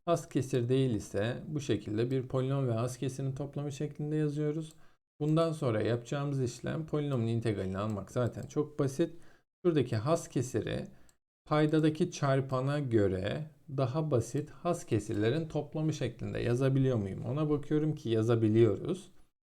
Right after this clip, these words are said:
Buradan işte o hamallık kısmı A'yı, B'yi, C'yi bulmak. Bundan sonra yaptıktan sonra burası zaten basit integraller şekline, basit fonksiyonların integraller şekline dönüşüyor. Oradan da zaten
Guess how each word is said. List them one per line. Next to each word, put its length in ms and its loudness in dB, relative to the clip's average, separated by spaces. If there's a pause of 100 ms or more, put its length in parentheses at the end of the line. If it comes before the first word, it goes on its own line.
(240)
Buradan 520 2
işte 260 -10
o 260 -4
hamallık 500 0
kısmı 440 -2
A'yı, 380 0
B'yi, 360 0
C'yi 280 4
bulmak. 400 -4
Bundan 320 4
sonra 300 -6
yaptıktan 720 -4
sonra 540 -6 (420)
burası 360 2
zaten 560 0 (640)
basit 520 0
integraller 720 0
şekline, 600 -4 (120)
basit 280 -2
fonksiyonların 600 -4
integraller 560 0
şekline 500 -6
dönüşüyor. 440 -2
Oradan 460 2
da 80 -2
zaten 520 -2